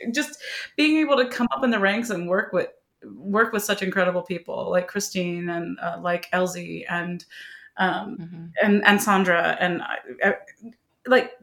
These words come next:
Speaker 1: Sandra in particular, I was supposed to sing my, <sighs> seventh Tosca this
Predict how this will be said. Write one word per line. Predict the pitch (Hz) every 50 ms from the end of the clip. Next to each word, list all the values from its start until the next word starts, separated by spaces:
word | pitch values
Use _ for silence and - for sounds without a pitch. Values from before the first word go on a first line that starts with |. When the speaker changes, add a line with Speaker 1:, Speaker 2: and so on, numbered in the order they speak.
| - - - -
Speaker 1:
Sandra | - - 294 294 311 294 247 220 196 185
in | 185 190
particular, | 226 214 247 240 233 190 180 165
I | - 208
was | 220 240 240
supposed | 233 - 208 214 214 -
to | 202 190 190 196 -
sing | - 214 214 214
my, | 214 202 190 190 185 185 - - - - - - - - _ _ _ _ _ _ _ _ -
<sighs> | 208 202 202 208 190 185 165
seventh | 139 - - - - 190 185 202 214 254 269 269 269 - - -
Tosca | - 262 262 262 262 - - - 277 254 214
this | 208 220 214 214 - - - -